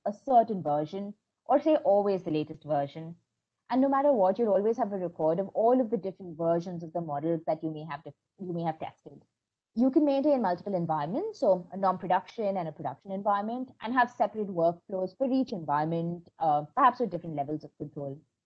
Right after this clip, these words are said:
With the integration of these pipelines and a code repository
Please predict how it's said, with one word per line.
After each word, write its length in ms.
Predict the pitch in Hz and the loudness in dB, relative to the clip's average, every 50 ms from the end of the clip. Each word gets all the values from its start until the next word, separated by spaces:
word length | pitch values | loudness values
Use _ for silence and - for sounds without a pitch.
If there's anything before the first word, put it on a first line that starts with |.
| _ _ | _ _
With 120 | - 311 311 | -2 2 6
the 180 | 453 466 349 | 6 6 6
integration 680 | 269 254 247 302 294 269 294 294 294 294 285 - 320 285 | 6 4 4 2 2 2 2 2 2 2 0 0 0 2
of 160 | 277 269 233 | 2 0 0
these 200 | - 269 269 262 - | 0 -2 -2 -2 -4
pipelines 720 | - - 151 170 175 175 175 - 208 196 196 196 196 202 202 - 180 | -4 0 2 2 2 2 2 0 2 2 2 0 -2 -4 -8 -10 -10
and 100 | 175 175 | -8 -8
a 60 | 175 | -10
code 340 | - - - 175 170 165 156 | -10 -6 -4 -2 -2 -2 -4
repository 680 | 156 156 - 135 110 135 143 185 185 - - 302 359 | -6 -10 -10 -14 -14 -12 -12 -14 -12 -6 -4 -4 -4